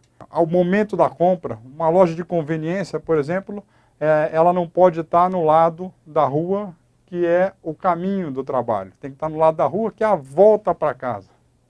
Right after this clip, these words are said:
Porque você só vai na conveniência na volta pra casa, nunca na ida. É na indo pra casa que você lembra as coisas que você tem que levar pra casa. Os pe-, farmácias, açougues, padarias, supermercados. O momento da compra é, é, é quando você tá voltando pro seu lar,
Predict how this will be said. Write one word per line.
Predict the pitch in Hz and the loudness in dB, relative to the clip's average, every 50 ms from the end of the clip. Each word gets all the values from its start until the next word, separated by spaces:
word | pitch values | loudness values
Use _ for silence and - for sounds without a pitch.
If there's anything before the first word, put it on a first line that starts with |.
| _ _ _ _ _ _ _ _ _ _ _ _ _ _ _ _ _ _ _ | _ _ _ _ _ _ _ _ _ _ _ _ _ _ _ _ _ _ _
Porque | - 123 120 - 156 | -8 -8 -8 -6 -6
você | 160 165 - - | -6 -4 -4 -4
só | 170 - - 175 170 160 | -8 -2 2 2 2 2
vai | 147 131 170 185 | 2 2 2 2
na | 185 180 | 2 0
conveniência | 175 - 175 156 156 165 160 160 180 190 185 - 202 | -2 -2 -4 -4 -4 -6 -6 -6 -6 -6 -6 -6 -4
na | 196 190 | -4 -4
volta | 160 139 165 170 175 - 185 | 0 2 2 2 2 0 -4
pra | - 185 160 | -4 -4 -4
casa, | - - 156 147 135 139 | -2 -2 -2 -2 -2 -2
nunca | 139 156 160 - 175 | -6 -6 -8 -8 -8
na | 175 165 160 | -6 -6 -6
ida. | 151 131 110 104 - _ _ _ _ _ _ _ _ _ _ _ _ _ _ _ _ _ _ _ _ _ _ _ _ _ _ | -8 -12 -14 -18 -20 _ _ _ _ _ _ _ _ _ _ _ _ _ _ _ _ _ _ _ _ _ _ _ _ _ _
É | 127 135 | -10 -6
na | 151 151 143 160 | -2 -2 -2 0
indo | 185 196 190 185 | -2 -2 -4 -2
pra | - 196 180 160 | 2 4 4 4
casa | 143 - - 190 202 202 202 196 | 2 0 2 2 2 2 2 -2
que | - | -2
você | - 190 165 - 185 175 | -4 -6 -4 -2 -2 0
lembra | 165 175 170 175 165 | 0 0 0 0 -2
as | 143 - | -2 -2
coisas | _ - 160 165 160 | _ -2 -2 -2 -2
que | - | -8
você | - 165 | -16 -14
tem | - 160 | -14 -12
que | 156 156 | -6 -4
levar | 156 156 156 | -4 -4 -2
pra | - 156 147 | -4 -8 -8
casa. | - 156 151 131 110 110 | -6 -6 -6 -6 -6 -8
Os | 104 - | -12 -10
pe-, | _ 139 123 123 _ _ | _ -8 -8 -8 _ _
farmácias, | _ 170 127 123 123 135 143 160 151 120 - - 117 107 117 | _ -2 -2 -2 -4 -4 -2 -2 -2 -4 -6 -14 -18 -12 -12
açougues, | 120 117 - - 143 147 151 139 113 110 104 - _ | -12 -12 -8 -4 -2 0 0 -2 -4 -8 -12 -14 _
padarias, | _ 147 139 135 135 127 120 131 147 147 127 107 | _ -6 -4 -2 -2 -4 -4 -6 -8 -8 -10 -10
supermercados. | - - - 131 131 127 117 - _ 143 147 143 117 - _ _ _ _ _ _ _ _ | -10 -12 -12 -10 -10 -10 -12 -8 _ -6 -6 -6 -8 -12 _ _ _ _ _ _ _ _
O | - | -18
momento | 160 160 165 170 165 170 196 214 226 214 - | -4 2 2 2 2 2 0 0 -2 -4 -2
da | 175 180 | -2 -2
compra | 139 - - 170 175 185 185 - 190 190 196 202 208 202 185 | -2 0 -2 -2 -2 -2 -2 -2 -2 -2 -2 -2 -6 -10 -14
é, | 160 165 | -10 -8
é, | 175 180 170 170 170 165 165 156 156 | -8 -8 -4 -2 -2 -2 -2 -2 -4
é | |
quando | 143 - 185 151 | -4 -4 -6 -6
você | - - | -4 -4
tá | - 180 170 | 0 0 0
voltando | 147 147 185 180 175 - 185 190 196 196 | 0 0 -2 -2 0 2 0 0 2 0
pro | 190 - - | -6 -10 -10
seu | - 214 208 | -6 -2 0
lar, | 202 170 139 117 - | 0 0 0 -2 -4